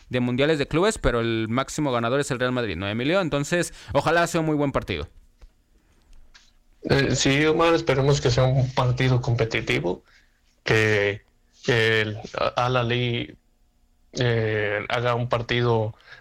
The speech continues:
Speaker 2: pues, que le alcance, que compita. Eh, dif-, veo de-, muy difícil que repita lo de ganar.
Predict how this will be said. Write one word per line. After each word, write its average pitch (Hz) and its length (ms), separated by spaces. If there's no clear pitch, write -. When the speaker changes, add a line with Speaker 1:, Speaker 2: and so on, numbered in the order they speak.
Speaker 2:
pues, - 140
que 202 100
le 190 80
alcance, 143 520
que - 120
compita. 131 580
Eh, 123 300
dif-, 123 300
veo 127 280
de-, 127 100
muy 127 180
difícil 117 420
que 110 120
repita 117 460
lo 107 120
de 107 100
ganar. 117 360